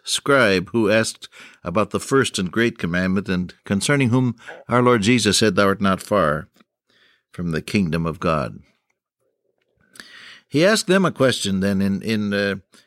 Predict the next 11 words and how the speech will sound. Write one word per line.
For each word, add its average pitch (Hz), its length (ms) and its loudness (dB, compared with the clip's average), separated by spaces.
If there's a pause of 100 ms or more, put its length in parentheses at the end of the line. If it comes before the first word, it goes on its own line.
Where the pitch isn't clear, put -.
(160)
response. 107 680 -2 (840)
He 123 240 0
answered 156 440 0
and 117 200 -4
said 151 260 0
while 120 420 2
he 127 240 -2
taught 127 500 -2 (380)
in 113 160 -4
the 101 100 -2
temple, 101 460 -4